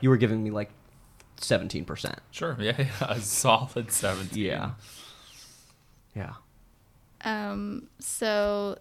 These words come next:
Speaker 3: then they go to see, Valentino is in a children's ballet.
Speaker 1: It,
Speaker 2: Yeah,
Speaker 1: was
Speaker 2: that
Speaker 1: he
Speaker 2: was a
Speaker 1: supposed to be a
Speaker 2: trip.
Speaker 1: teacher or something?
Speaker 3: I don't know what was
Speaker 2: That was a
Speaker 3: going
Speaker 2: trip.
Speaker 3: on
Speaker 1: Because
Speaker 3: there.
Speaker 1: it, it just cuts to, like,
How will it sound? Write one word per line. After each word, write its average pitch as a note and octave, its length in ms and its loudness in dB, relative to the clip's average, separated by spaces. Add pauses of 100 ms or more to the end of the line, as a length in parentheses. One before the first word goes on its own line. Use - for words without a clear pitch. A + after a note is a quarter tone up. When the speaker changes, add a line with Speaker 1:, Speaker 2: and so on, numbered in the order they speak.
Speaker 3:
then C4 640 2 (3250)
they A3 160 0
go G#3 680 6
to A3+ 120 -4
see, G3+ 420 -4
Valentino A#3+ 720 2
is - 460 -4
in G#3 180 -2
a F#3 60 -2
children's G3+ 540 -2
ballet. C#3 580 0 (600)
Speaker 1:
It, - 100 -4
Speaker 2:
Yeah, - 100 6
Speaker 1:
was - 80 8
Speaker 2:
that G#2+ 60 8
Speaker 1:
he A2 40 4
Speaker 2:
was - 120 2
a - 20 0
Speaker 1:
supposed C#4+ 160 0
to - 100 -4
be G3+ 60 8
a - 20 4
Speaker 2:
trip. F2 220 0
Speaker 1:
teacher G#3 600 0
or G3 120 0
something? A#3 360 0
Speaker 3:
I D4 120 4
don't B4 240 0
know G3 520 2
what G3+ 160 2
was F3 100 2
Speaker 2:
That F#3+ 100 4
was G3 80 4
a - 20 6
Speaker 3:
going F3+ 180 2
Speaker 2:
trip. F#3+ 120 0
Speaker 3:
on F3+ 60 4
Speaker 1:
Because F#3 140 4
Speaker 3:
there. A2+ 280 4
Speaker 1:
it, A3+ 60 2
it C#3 120 2
just - 240 0
cuts C#3+ 280 2
to, A#2 300 2
like, G2+ 220 2